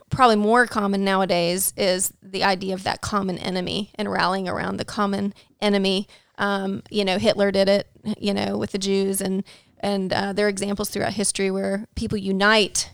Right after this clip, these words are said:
and become strong forces around a common enemy. And so, um, and I think even biblically, both of those things exist. You know, you, you have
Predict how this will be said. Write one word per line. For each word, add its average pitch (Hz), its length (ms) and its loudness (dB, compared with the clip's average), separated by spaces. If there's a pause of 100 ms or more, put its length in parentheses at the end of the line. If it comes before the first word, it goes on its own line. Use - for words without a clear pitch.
and 214 140 0
become 269 300 2
strong 226 320 4
forces 240 500 2
around 208 560 0 (280)
a - 40 -14
common 208 280 2
enemy. 208 360 2 (580)
And 220 320 4
so, 208 640 8 (240)
um, 202 480 2 (420)
and 240 100 4
I 240 80 8
think 240 220 2
even 220 240 2
biblically, 214 640 6 (300)
both 214 200 4
of 214 100 0
those 185 180 2
things 185 260 -2
exist. 190 500 -2
You 196 120 -2
know, 196 140 4
you, 208 300 0 (320)
you 208 140 0
have 214 480 6